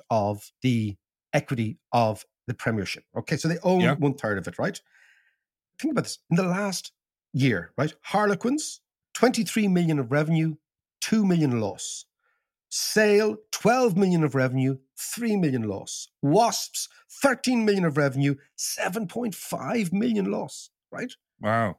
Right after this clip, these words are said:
Speaker 1: So
Speaker 2: Yeah.
Speaker 1: they're managed appallingly, appallingly. And of course, what you find in the Irish case is we have this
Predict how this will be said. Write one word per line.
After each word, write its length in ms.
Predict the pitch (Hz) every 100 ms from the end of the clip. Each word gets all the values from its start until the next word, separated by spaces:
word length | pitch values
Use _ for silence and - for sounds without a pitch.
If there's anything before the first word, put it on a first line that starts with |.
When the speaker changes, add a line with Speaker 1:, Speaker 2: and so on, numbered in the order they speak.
| _
Speaker 1:
So 200 | - 113
Speaker 2:
Yeah. 140 | 127
Speaker 1:
they're 100 | 120
managed 440 | 175 165 202 170 - _
appallingly, 680 | - - 190 196 160 139 104 _ _ -
appallingly. 680 | _ - 208 175 127 180 - _ _ _ _
And 100 | 143
of 140 | 160
course, 600 | - - 226 175 - - _ _
what 100 | 156
you 80 | 160
find 400 | - 170 160 151
in 120 | 135
the 120 | 120 123
Irish 400 | 175 262 165 -
case 380 | 120 113 - -
is 180 | 127 -
we 120 | 143
have 180 | 131 123
this 280 | 123 -